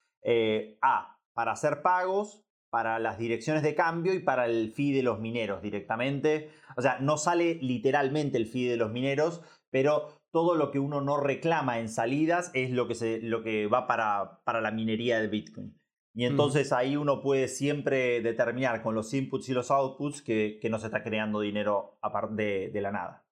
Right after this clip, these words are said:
Speaker 2: Ujú. Básicamente los inputs es las entradas. En, en una transacción, eh, si alguien la, la, si alguien la mira, va a ver un, una parte de la izquierda que es las entradas de dónde se está gastando Bitcoin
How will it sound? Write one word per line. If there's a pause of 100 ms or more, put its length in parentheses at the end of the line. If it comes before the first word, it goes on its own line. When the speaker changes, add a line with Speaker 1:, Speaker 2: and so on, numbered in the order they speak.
(500)
Speaker 2:
Ujú. (180)
Básicamente
los
inputs
es (400)
las
entradas.
En,
en
una
transacción,
eh,
si
alguien
la,
la,
si
alguien
la
mira,
va
a
ver (380)
un,
una
parte
de
la
izquierda
que
es
las
entradas
de
dónde
se
está
gastando
Bitcoin